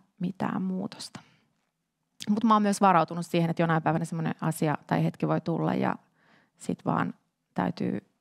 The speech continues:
tehdä siitä sillä tavalla, että kaikki on tyytyväisiä.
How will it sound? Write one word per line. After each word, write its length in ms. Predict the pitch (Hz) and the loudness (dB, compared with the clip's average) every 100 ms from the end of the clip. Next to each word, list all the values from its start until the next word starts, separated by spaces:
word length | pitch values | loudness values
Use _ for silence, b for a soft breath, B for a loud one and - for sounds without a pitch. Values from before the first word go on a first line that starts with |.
| _ _ _ _ _ | _ _ _ _ _
tehdä 260 | 170 170 175 | -2 -2 -2
siitä 500 | - - 175 180 - _ _ _ _ _ _ _ _ - | -4 -4 -2 -2 -6 _ _ _ _ _ _ _ _ -12
sillä 300 | - 170 170 | -4 -2 -2
tavalla, 340 | 185 180 190 | -2 -2 -2
että 120 | 185 | -4
kaikki 360 | - 185 - 64 | -4 -6 -6 -8
on 140 | - - | -8 -6
tyytyväisiä. 680 | - - 190 202 202 - | -6 -4 -2 -2 -4 -10